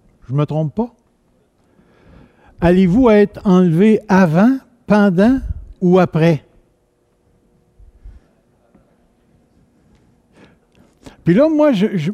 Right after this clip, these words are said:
je me, je me dis, si les choses étaient si claires que ça,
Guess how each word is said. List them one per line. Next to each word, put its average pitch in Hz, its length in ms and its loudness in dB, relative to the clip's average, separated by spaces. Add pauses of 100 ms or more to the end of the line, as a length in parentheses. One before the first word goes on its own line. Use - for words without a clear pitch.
je 143 180 -8
me, 165 160 -2
je 135 180 -8
me 156 140 -4
dis, 175 360 -2
si - 340 0
les 339 220 4
choses 262 500 -4
étaient 139 280 -4
si - 320 -4
claires 175 580 -2
que 110 120 -12
ça, 156 340 -6